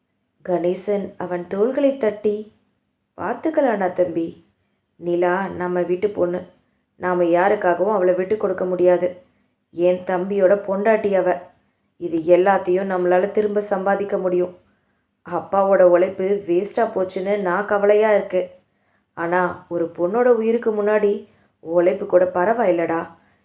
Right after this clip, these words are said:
என்று ஆறுதல் படுத்த, அவன் தன் தகப்பனையும் தன் தமையனையும் கட்டிக்கொள்ள, அருகில் நின்று அனைத்தையும் பார்த்து கொண்டிருந்த பங்கஜம்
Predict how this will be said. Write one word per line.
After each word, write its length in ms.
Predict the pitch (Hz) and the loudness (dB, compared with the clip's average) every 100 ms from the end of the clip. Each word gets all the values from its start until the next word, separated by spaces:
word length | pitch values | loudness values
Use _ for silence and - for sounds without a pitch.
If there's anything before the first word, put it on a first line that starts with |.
| _ | _
என்று 460 | - 277 262 269 269 | -6 -4 2 4 4
ஆறுதல் 440 | 269 247 302 330 311 | 0 -4 0 0 2
படுத்த, 480 | 262 269 269 247 277 - _ _ - | 2 4 2 0 -4 -14 _ _ -14
அவன் 440 | 180 180 196 190 | -10 -8 -8 -10
தன் 220 | - 190 180 | -8 -8 -4
தகப்பனையும் 720 | 180 180 269 285 269 247 247 277 _ _ - | -4 -2 -2 -2 -2 -2 -6 -10 _ _ -10
தன் 220 | 262 254 | -8 -2
தமையனையும் 800 | 269 269 349 359 320 302 269 220 | 0 2 2 2 2 0 -4 -4
கட்டிக்கொள்ள, 800 | 208 202 262 - 247 226 226 - _ _ _ - | -6 -6 -4 0 2 2 0 -4 _ _ _ -6
அருகில் 420 | 180 180 208 233 | 0 0 0 -2
நின்று 440 | 196 196 196 190 - | -2 -4 -4 -6 -4
அனைத்தையும் 600 | 185 202 269 262 220 208 | -4 -4 -4 -4 -4 -4
பார்த்து 400 | 202 214 - 285 | -2 -2 -2 -4
கொண்டிருந்த 440 | 254 226 226 214 | -4 -2 -2 -2
பங்கஜம் 580 | 220 214 214 240 214 233 | -2 -2 0 0 0 -4